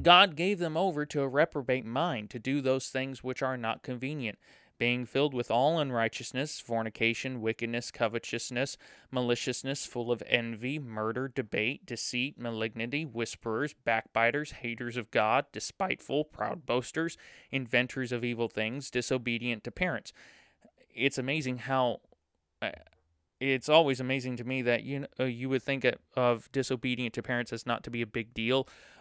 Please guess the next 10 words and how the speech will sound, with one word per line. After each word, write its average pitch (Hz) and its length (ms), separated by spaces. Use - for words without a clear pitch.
but, 117 300
uh, 127 80
Paul 143 520
lists 135 280
disobedience 127 840
to 123 120
parents 131 560
with 120 360
all 131 320
the, 127 120